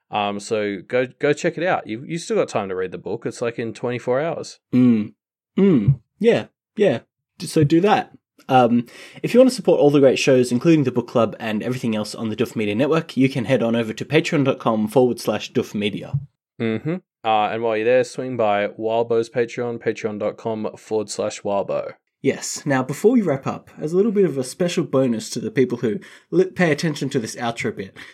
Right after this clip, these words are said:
Speaker 2: I have something else that I meant to ask you about, Elliot. It's a, it's a comment from, uh, Cine D A fourteen point ten that I want to get your thoughts on.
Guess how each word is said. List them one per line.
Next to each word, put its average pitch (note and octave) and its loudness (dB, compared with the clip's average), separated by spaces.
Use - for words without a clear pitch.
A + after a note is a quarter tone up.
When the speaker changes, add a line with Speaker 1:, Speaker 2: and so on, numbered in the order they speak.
Speaker 2:
I - -6
have F#3 2
something G3+ 0
else D3 -2
that D3+ -2
I C#3 2
meant C#3 -2
to C3+ -6
ask B2 -4
you B2+ 2
about, A2 -6
Elliot. G2+ -10
It's - -8
a, - -10
it's D3 -6
a F3+ -4
comment G3+ -2
from, B2+ -2
uh, A2 -10
Cine F3+ 2
D D#3 2
A - 0
fourteen B2 -2
point A2+ -6
ten G#2 -6
that B2 -2
I C3 2
want C3+ 2
to C3 0
get A2+ 0
your A2+ 0
thoughts A2 -4
on. - -12